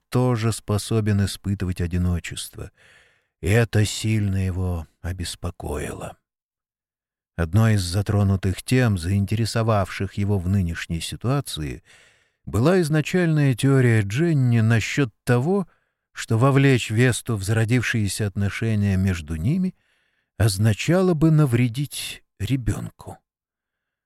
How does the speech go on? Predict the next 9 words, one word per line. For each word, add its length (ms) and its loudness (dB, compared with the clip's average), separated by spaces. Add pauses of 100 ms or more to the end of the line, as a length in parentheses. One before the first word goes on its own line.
(100)
Он 180 0
хотел 400 2
знать, 380 2
откуда 480 2
у 80 4
неё 280 4
взялось 460 -2
подобное 640 -2
ощущение. 800 -8